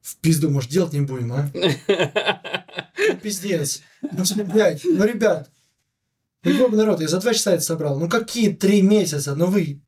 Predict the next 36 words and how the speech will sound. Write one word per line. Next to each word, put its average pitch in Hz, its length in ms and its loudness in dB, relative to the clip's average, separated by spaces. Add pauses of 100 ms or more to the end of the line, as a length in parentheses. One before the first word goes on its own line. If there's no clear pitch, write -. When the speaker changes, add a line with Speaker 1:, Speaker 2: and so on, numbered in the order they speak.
(840)
Speaker 1:
Алло, 196 880 2 (320)
но 151 420 2 (140)
Speaker 2:
И 156 100 -4
те, - 160 -4
и 135 40 -4
те 143 140 0
нужны. 131 380 -4
Speaker 1:
Смотри, 190 320 0
мы 165 160 -2
это 220 140 0
без 208 140 -4
контекста 190 540 -2 (140)
произнесли. 147 500 -4
Я 180 180 2
весь 170 120 0
такой 147 260 -8
правильный, 180 640 0
классный, 226 400 0
вот 143 80 -8
этих 190 200 -6
обосрал. 143 360 -4
А 147 80 -4
теперь 170 140 0
давай 214 200 2
перейдем, 175 400 -2
а, 156 180 -6
обратно. 135 440 -6 (1400)
Нам 220 320 2
нужно 196 500 -4 (220)
интегрироваться, 165 640 0
не 147 60 -2
знаю, 139 180 -2
там, 120 100 -20
с - 140 -8
Union 185 260 0
Pay, 127 340 -8